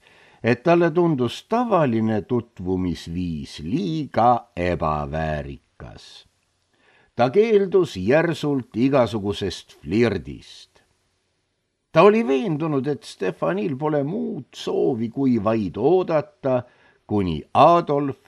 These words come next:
tuleb paluma tema kätt. Mina polnud selles kuigi veendunud. Adolfil oli aga juba plaan valmis, nagu tal oli see valmis kõige puhuks, mis polnud veel korda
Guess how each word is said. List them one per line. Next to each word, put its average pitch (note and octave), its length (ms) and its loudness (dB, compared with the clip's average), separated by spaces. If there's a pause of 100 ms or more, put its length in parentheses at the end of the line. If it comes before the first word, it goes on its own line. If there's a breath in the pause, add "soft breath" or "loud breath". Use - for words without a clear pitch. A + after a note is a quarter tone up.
(120)
tuleb F2 280 -4 (100)
paluma A2 500 0
tema E2+ 320 -4
kätt. - 640 -14 (880)
Mina F3 340 2
polnud A#3 300 -2
selles G#3 300 -2
kuigi D#3+ 400 -4
veendunud. C#2+ 640 -6 (340 loud breath)
Adolfil C3+ 880 4
oli D#3+ 260 -2
aga E3 260 -6
juba F3+ 300 -4
plaan G3 460 -4
valmis, F#3+ 520 -4
nagu F2 300 -6
tal G2+ 220 -6
oli A#2 260 -4
see D3 160 -4
valmis E3+ 480 -4
kõige C4 420 4
puhuks, G#2+ 420 -4
mis G2 220 -8
polnud A2 420 -4
veel E3+ 180 -2
korda A#2 400 0